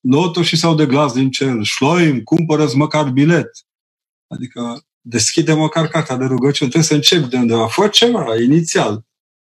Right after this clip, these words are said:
Începe inițial ceva. Te întreabă, bate la cap pe Părinte Doru, el cum face când se roagă.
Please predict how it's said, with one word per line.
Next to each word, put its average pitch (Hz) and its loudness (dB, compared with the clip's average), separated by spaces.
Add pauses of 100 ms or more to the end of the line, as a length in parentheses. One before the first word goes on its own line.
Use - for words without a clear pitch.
(140)
Începe 113 -2
inițial 156 2
ceva. 110 -2 (460)
Te - 0
întreabă, 143 2
bate 160 0
la 196 0
cap 170 0
pe 113 -8
Părinte 123 -2
Doru, 113 2
el 107 2
cum 120 -6
face - -6
când 120 -6
se 131 -6
roagă. 120 -10